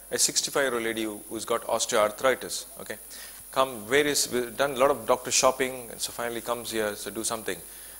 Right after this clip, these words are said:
I, I tell her very clearly, I don't have a magic wand, okay? So it'll, it's a process that you go through. But what has happened to her because of the pain? And she used to manage the cooking. She's not doing the cooking. For a lady, cooking is very important. So kitchen is out. Um, then she used to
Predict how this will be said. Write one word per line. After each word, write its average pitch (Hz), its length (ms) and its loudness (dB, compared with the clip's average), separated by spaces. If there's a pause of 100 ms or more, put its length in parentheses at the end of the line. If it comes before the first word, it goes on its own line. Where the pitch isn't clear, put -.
(120)
I, 139 60 4 (320)
I 147 40 2
tell 170 140 4
her 180 60 2
very 151 160 2
clearly, 147 420 0
I 117 60 6
don't 131 160 2
have 123 120 2
a 107 40 -6
magic 107 280 -2
wand, 87 220 -2 (460)
okay? 107 280 -6
So - 120 -6
it'll, 104 240 -4 (100)
it's - 140 0
a 147 40 2
process 151 420 2
that 110 120 -2
you 110 60 -4
go 104 180 -2
through. 101 280 -4 (600)
But 123 100 0
what 160 140 6
has 202 80 0
happened 175 380 0
to 160 60 0
her 160 80 4
because 147 280 -6
of 131 60 -10
the - 200 -16
pain? 117 180 -2 (580)
And 107 260 -2
she - 160 0
used 196 200 0
to - 40 -4
manage 123 280 2
the 113 80 -8
cooking. 165 460 -4
She's 113 260 -2
not 117 180 2
doing 117 160 -2
the 104 60 -8
cooking. 156 300 -8
For - 160 -4
a 110 40 4
lady, 131 260 0
cooking 135 300 -6
is 98 100 -6
very 107 160 -2
important. 135 460 -4
So 117 120 -8
kitchen 143 280 -2
is 117 100 0
out. 143 280 4 (600)
Um, 107 300 4 (200)
then 147 200 4
she 147 120 2
used 160 160 -2
to 143 240 -2